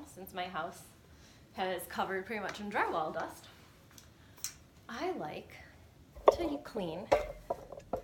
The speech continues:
my entryway. Look at that. Yeah. You're all probably, like, freaking out because that just does not look like something fun to clean, right? Well, with Norwex, I'm just gonna twist and I'm gonna extend this thing as far as it can go.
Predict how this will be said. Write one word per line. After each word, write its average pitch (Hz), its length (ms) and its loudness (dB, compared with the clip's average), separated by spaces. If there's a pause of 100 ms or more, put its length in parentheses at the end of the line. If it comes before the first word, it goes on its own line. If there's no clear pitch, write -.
(320)
my 233 100 2
entryway. 185 680 -2 (500)
Look - 240 6
at - 80 2
that. - 260 4 (580)
Yeah. 202 220 2 (1120)
You're 269 240 10
all 262 160 12
probably, 285 380 10
like, 240 220 6
freaking 220 420 2
out - 200 4
because 196 300 4
that 202 360 10
just 202 220 0 (160)
does 202 180 6
not 185 240 10
look 196 140 6
like - 220 12
something 180 460 4
fun 175 220 6
to - 60 -6
clean, - 340 2
right? 233 240 6 (440)
Well, - 340 4 (540)
with - 140 2
Norwex, 214 460 4
I'm 202 120 4
just 208 140 0
gonna 185 180 2
twist - 560 4 (180)
and 202 80 0
I'm 214 80 4
gonna 262 140 6
extend 220 380 4
this 208 120 4
thing 190 240 2
as - 100 -6
far 190 260 4
as 190 120 0
it 185 100 -6
can 202 140 -4
go. 190 100 -6